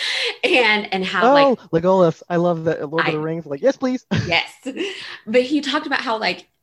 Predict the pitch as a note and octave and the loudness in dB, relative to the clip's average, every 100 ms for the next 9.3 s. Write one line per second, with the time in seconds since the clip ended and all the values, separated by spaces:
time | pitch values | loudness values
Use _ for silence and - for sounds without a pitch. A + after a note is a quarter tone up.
0 | - G#3 G#3 A3+ G#3+ F3+ G3+ A3 F3 - | -4 0 0 0 0 0 0 0 -4 -4
1 | A3 G#3+ G#3+ F3+ D#3 E3 D3 D3+ - - | -8 -6 -6 -6 -6 -6 -6 -8 -14 -8
2 | F3+ D3 C#3+ D3+ D#3+ D#3+ D#3+ - D#3 E3+ | -6 -6 -10 -12 -10 -8 -10 -14 -16 -10
3 | F3+ G3+ G#3 G3 F#3+ F3+ F3 - E3+ D#3+ | -10 -10 -10 -8 -8 -10 -12 -10 -8 -8
4 | E3 E3 F#3 F3 D#3+ D#3+ D#3 D3+ E3+ E3+ | -10 -12 -8 -4 -4 -6 -12 -8 -6 -6
5 | F#3 E3 E3+ D#3+ E3 F3+ G3 F#3 E3+ D3+ | -12 -12 -10 -10 -10 -8 -6 -4 -4 -4
6 | F3+ E3 C#3 C3+ C3+ - - - E3+ E3 | -4 -6 -6 -8 -10 -12 -18 -8 -4 -4
7 | F#3 D#3+ D#3+ E3+ D#3+ - F3+ D#3+ D3 - | -4 -6 -6 -6 -6 -8 -6 -6 -6 -6
8 | E3+ E3 D#3 D3 D#3 E3+ D#3 C#3+ F3+ E3 | -4 -6 -8 -8 -8 -6 -10 -6 -2 -2
9 | D3 C3+ C#3 | -2 -4 -10